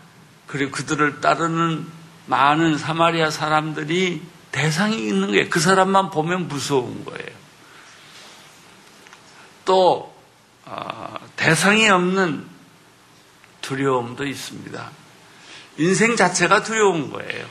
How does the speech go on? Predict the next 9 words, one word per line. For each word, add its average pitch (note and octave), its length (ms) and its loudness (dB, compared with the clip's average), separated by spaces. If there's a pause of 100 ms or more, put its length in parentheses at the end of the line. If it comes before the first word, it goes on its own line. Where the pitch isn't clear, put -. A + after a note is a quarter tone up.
(180)
외롭고 B2+ 880 -4 (680)
두렵고 C3 580 -4
누가 D3 500 2
무서운 D3+ 400 -4
사람이 C#3 400 -4
있고 C3+ 280 -6
나를 C3 260 -2
공격하는 C3 680 -8
사람이 B2 460 -8